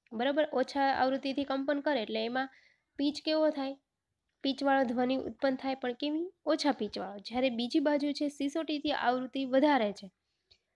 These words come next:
સિસોટીની આવૃત્તિ કેવી હોય? વધારે હોય, તેથી વધારે પીચવાળો છે ધ્વનિ ઉત્પન્ન થાય છે, જેમ આપણે ઉપર આકૃતિ જોઈ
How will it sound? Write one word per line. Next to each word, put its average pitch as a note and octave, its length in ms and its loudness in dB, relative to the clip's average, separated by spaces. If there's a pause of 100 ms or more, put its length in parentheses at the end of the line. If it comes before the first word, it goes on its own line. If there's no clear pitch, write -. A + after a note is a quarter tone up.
(640)
સિસોટીની C#4+ 540 4
આવૃત્તિ D4 360 2
કેવી D#4+ 200 2
હોય? C4+ 340 0
વધારે C#4 320 4
હોય, G#3+ 200 -2
તેથી C4 340 -2
વધારે C4+ 580 0 (480)
પીચવાળો C4+ 440 0
છે A3+ 200 -6
ધ્વનિ G#3+ 300 -6
ઉત્પન્ન A3+ 320 -6
થાય C4 180 -2
છે, A#3 120 0
જેમ A#3+ 200 -2
આપણે A#3 220 -4
ઉપર A#3 200 -4
આકૃતિ A3 380 -8
જોઈ A3+ 260 -8